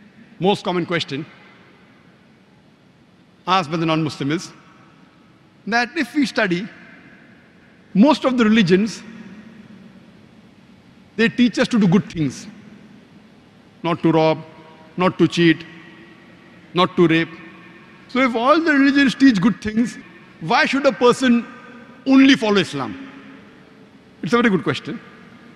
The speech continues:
that if we analyze, most of the religions speak good things, basically. So why follow Islam? The reply to this question is,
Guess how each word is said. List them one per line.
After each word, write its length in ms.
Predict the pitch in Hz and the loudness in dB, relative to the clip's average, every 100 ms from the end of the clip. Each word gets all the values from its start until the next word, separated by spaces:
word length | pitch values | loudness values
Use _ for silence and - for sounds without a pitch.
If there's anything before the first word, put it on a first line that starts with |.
| - | -12
that 120 | - | -2
if 100 | 180 | 0
we 80 | 180 | 2
analyze, 340 | 165 147 151 156 | 2 0 -2 0
most 240 | 180 - | -2 0
of 100 | 180 | 0
the 80 | 160 | 2
religions 260 | 160 147 | 2 0
speak 200 | 135 147 | -4 -6
good 180 | 120 - | -8 -8
things, 280 | 127 214 - - | -8 -8 -8 0
basically. 480 | 233 175 151 160 - - - - - - - - - - - - | 0 0 -4 -6 -6 -14 -20 -20 -20 -20 -20 -20 -20 -20 -20 -8
So 100 | - | 0
why 340 | 214 233 285 302 | 0 2 0 -2
follow 340 | - 226 220 | -2 2 2
Islam? 520 | 185 151 190 165 123 107 - - - - - - - | 0 -4 -2 -2 -4 -10 -20 -20 -20 -20 -20 -16 -2
The 140 | 170 | 2
reply 280 | 226 - 294 | 2 0 -2
to 60 | 277 | -2
this 140 | 214 | -2
question 360 | 254 208 202 170 | -2 -2 -2 -4
is, 240 | 220 - | -4 -10